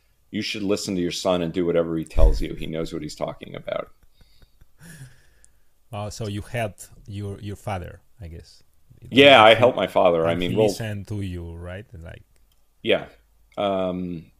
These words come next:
Speaker 1: I mean, that was kind of a funny conversation. <clears throat> You know, just a quick aside here. So the doctor told us that my father's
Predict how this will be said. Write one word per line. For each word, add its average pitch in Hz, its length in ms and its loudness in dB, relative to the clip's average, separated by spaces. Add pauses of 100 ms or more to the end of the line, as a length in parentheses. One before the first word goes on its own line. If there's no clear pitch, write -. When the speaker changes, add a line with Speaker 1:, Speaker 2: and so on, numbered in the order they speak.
Speaker 1:
I 98 200 2
mean, 98 140 0
that 104 140 2
was 101 160 -8
kind 101 200 -4
of 90 60 -8
a 92 60 -10
funny 87 240 -6
conversation. 82 840 -8 (880)
<clears throat> 160 500 2 (960)
You 95 140 0
know, 73 180 -2 (100)
just - 340 -6
a 101 40 4
quick - 300 -2
aside 95 460 6
here. 87 320 2
So 92 200 0
the 85 120 -4
doctor 90 640 2 (520)
told 131 240 8
us 92 260 4
that 98 120 -2
my 92 120 0
father's 98 800 0